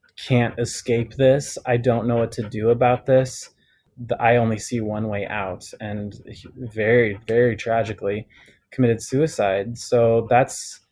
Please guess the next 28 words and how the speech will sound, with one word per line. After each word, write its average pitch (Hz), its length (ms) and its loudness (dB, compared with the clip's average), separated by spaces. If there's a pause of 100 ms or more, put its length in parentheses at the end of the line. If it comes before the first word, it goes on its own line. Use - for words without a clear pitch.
(240)
that's 117 200 -2
kind 139 200 0
of 135 100 6
our 127 140 8
topic 123 440 2
today. 110 400 2
Pretty 135 240 2
heavy, 123 540 4 (540)
heavy 131 320 4
stuff. 120 400 4
Andy, 120 320 0
you've 120 200 0
got, 117 340 6 (540)
uh, 113 360 6
a 110 80 4
lot 117 240 6
of 117 100 4
experience 120 640 -2
with 117 140 -8
this, 113 240 -2
both 110 240 -2
in, 107 300 -4 (340)
you 123 80 0
know, 110 80 0
your 104 160 0
practice 110 640 -2
and 107 120 -4
in 107 180 -4